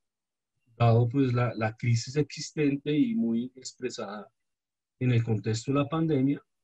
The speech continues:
eh, pero digamos que consideramos que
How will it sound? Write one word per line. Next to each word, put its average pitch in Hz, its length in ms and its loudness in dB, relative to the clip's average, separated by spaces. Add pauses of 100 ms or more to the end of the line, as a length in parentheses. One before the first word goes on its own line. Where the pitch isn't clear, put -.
(720)
eh, 113 480 2
pero 156 480 4
digamos 123 480 2
que 123 120 -14
consideramos 117 640 -2
que 113 380 0